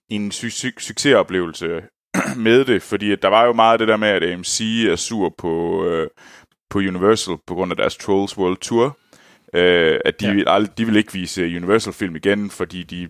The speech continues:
Speaker 1: ligesom brød det der, øh, øh, biografmonopol.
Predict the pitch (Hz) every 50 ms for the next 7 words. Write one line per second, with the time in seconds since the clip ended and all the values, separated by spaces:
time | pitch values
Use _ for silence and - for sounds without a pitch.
0 | - _ 90 90 92 92 82 - 92 98 101 101 98 87 - 85 82 85 82 82
1 | 78 76 69 58 62 71 76 82 - _ - - - - _ _ _ _ - 87
2 | - - 98 92 - 113 117 117 98 - - 90 82 80 - - - 92 85 -
3 | - -